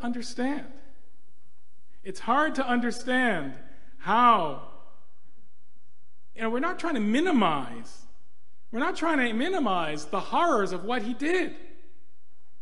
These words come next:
That's not Judaism. The idea is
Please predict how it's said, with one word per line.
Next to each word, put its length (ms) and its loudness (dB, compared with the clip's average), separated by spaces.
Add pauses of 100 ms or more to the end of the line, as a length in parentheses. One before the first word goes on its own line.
(160)
That's 180 0
not 240 4
Judaism. 680 4 (2000)
The 100 4
idea 360 4
is 180 0